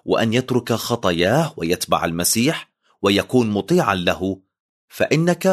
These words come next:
قد زيفت الإنجيل. وهذا تعليم واسع الانتشار يا أصدقائي، إنه واسع الانتشار. وقد كتب أستاذ آخر يعلم في إحدى كليات اللاهوت إن الرسالة الجوهرية للخبر السار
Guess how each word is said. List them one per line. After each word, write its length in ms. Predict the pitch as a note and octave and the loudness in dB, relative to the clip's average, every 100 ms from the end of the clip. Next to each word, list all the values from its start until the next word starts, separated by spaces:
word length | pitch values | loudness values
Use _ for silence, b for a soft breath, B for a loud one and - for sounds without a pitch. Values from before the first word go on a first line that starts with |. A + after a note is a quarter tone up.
| F3 - | 0 0
قد 180 | D#3 C3+ | 0 2
زيفت 680 | G#2+ A2+ G#2 F#2 D3 - | 2 2 0 -2 -4 -4
الإنجيل. 600 | A2 - A2+ G#2+ G#2 - - _ _ _ _ _ | -4 -2 -4 -4 -4 -6 -14 _ _ _ _ _
وهذا 400 | G#2+ B2+ G3 C3 | 0 2 2 0
تعليم 640 | - F2 F#2+ C3+ C3+ C3 | 0 -2 -2 -2 -2 -2
واسع 460 | F2+ G#2 E3+ - D3+ C3+ A#2 | 0 2 2 2 0 0 0
الانتشار 640 | A2 A2 A2+ A#2 A#2 A2 | 0 -2 -2 0 0 -2
يا 280 | F#2+ F#2+ - | 0 0 0
أصدقائي، 760 | G#2+ - G2 E2+ D#2+ D2 - _ _ _ _ - | 0 -2 0 0 0 -4 -16 _ _ _ _ -4
إنه 500 | A2+ F#2 D#2+ F2 F2+ _ _ - | -2 -2 -2 -4 -6 _ _ -4
واسع 520 | G2 C#3 - G2 D#2+ | 0 2 2 -2 -2
الانتشار. 680 | E2 E2+ F2+ - B2+ F2 - _ _ _ _ - | -4 -6 -2 0 0 -4 -6 _ _ _ _ -4
وقد 280 | A#2 B2+ D#3 | -2 0 0
كتب 400 | - G#3 D#3+ C3+ | 0 0 2 2
أستاذ 680 | C3+ - - C#3 A#2+ G2 G2 | 2 0 0 0 0 0 0
آخر 440 | A2+ A2 A2+ A2 G2 | 0 0 0 -2 0
يعلم 580 | D#2 C#2+ G2 G2 A2 | -2 -2 -2 -2 -2
في 240 | A2 G2 F2 | -4 -4 -4
إحدى 240 | - F2+ | -6 -6
كليات 580 | - G2 F2 E2 F#2+ - | -8 -6 -2 -2 -2 -4
اللاهوت 640 | E2 D#2+ A2+ B2+ A#2+ - - _ _ _ _ - | -6 -4 0 0 0 -4 -10 _ _ _ _ -2
إن 160 | C3+ C#3+ | 2 2
الرسالة 540 | C3+ C3+ - G3+ G3+ | 2 2 2 4 2
الجوهرية 880 | D#3+ E3+ C3+ D3+ D#3 G#2 E2+ D2+ - | 2 2 2 0 0 0 0 -2 -4
للخبر 500 | G2 F2+ A#2 G2 F2 | -6 -4 -4 -2 -2
السار 560 | F2 - G#2 C3+ D#3+ | -2 0 2 2 0